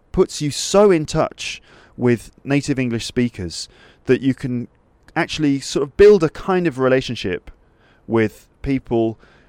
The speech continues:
living in countries thousands of miles away from you. Um, it's, it, it's a great advantage. If you think about your parents or your grandparents, they really had very, very limited opportunities for learning English. They had to do it from these old books,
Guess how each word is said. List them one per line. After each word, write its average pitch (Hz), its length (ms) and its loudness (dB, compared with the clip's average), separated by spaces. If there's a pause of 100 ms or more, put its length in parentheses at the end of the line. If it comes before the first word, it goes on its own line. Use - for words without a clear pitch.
(120)
living 147 280 0
in 143 100 -2
countries 123 600 -6
thousands 139 420 -2
of 135 100 -4
miles 143 300 0
away 101 220 0
from 95 200 -10
you. 87 280 -8 (540)
Um, 127 200 -2
it's, 147 280 -8
it, 156 180 -6 (100)
it's - 140 -12
a 151 60 -12
great 180 360 2
advantage. 135 680 0
If 147 100 -8
you 170 80 -8
think 196 220 -2
about 151 180 2
your 127 120 -2
parents 147 440 0
or 127 60 0
your 117 100 0
grandparents, 123 680 -2 (520)
they 185 160 6
really 170 260 4
had 135 140 -2
very, 156 400 6
very 147 260 6
limited 135 500 0
opportunities 110 760 -4
for - 160 -6
learning 98 300 -2
English. 95 380 -8
They 120 100 2
had 127 140 -6
to 120 80 -8
do 117 120 2
it 113 100 -2
from 107 220 -6
these 107 180 -4
old 117 360 2
books, - 560 -2